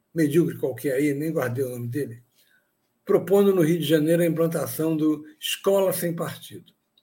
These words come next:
Esse Escola Sem Partido começou, ah, acho que tem mais de dez anos. O fundador dele se retirou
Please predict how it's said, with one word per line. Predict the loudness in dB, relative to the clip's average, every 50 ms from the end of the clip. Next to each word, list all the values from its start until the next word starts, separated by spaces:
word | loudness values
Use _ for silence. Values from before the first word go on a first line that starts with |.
| _ _ _ _ _ _ _ _ _ _ _
Esse | -8 -6 -6 -6
Escola | -6 -4 -2 -2 -2 -2
Sem | -2 -4 -4
Partido | -4 -4 -4 -6 -10 -10 -10
começou, | -10 -6 -6 -6 -6 -6 -4 -2 -2 -2 0 -2 -4 -6 -8 -10 -14 -18 _ _ _ _ _ _ _ _ _ _ _ _ _ _ _
ah, | -18 -16 -16 -14 -16 -16 -18 -18 -20 -20 _ _ -20 -20 _ _ _ _ _ -16
acho | -14 -14 -14
que | -8 -8
tem | -6 -4
mais | -4 -4 -4
de | -2
dez | 0 2 2 2 2 2 2
anos. | 2 2 2 -2 -6 -8 -12 -16 -20 _ _ _ _ _ _ _ _ _ _
O | -18 -16 -16 -14
fundador | -10 -4 -4 -2 0 0 0 0 2 2 2 2
dele | 2 0 0 2 2 2 0 -2 -4 -6 -8 -8 -10 -10 -12 -14 _ _ _ _ _ _ _ _ _ _ _ _ _ _ _ _
se | -8 -4
retirou | -2 -2 0 0 2 0 2 4 4 4 4 4 2 -2 -6 -12